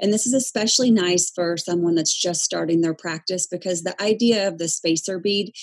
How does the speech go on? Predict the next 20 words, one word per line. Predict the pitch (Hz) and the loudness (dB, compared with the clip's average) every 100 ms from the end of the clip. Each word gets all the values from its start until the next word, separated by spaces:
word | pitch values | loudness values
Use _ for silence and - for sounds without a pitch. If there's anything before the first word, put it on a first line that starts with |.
| - - | -18 -4
is | 196 175 185 | 0 0 0
that | 175 | 0
it's | 175 170 | 0 -2
giving | 160 185 208 208 202 - - | -2 0 2 2 0 -4 -2
the | 175 | 2
mind | 175 170 175 180 | 2 2 2 2
kind | 180 175 | 0 -2
of | |
a | 165 | -2
place | - 170 160 | -4 -2 -2
to | - 165 - | -4 -8 -8
pause | 175 165 214 269 - - - - | -6 -4 -2 -4 -6 -16 -14 -2
and | 190 175 | 2 2
recenter | 185 190 - 185 185 180 | 2 0 0 0 2 2
and | 160 | 0
come | 180 175 | 0 0
back | 170 170 - | 0 -4 -6
to | 190 | -4
your | 170 | -4
practice. | 156 170 156 - 185 180 - | -6 -8 -8 -6 -4 -4 -8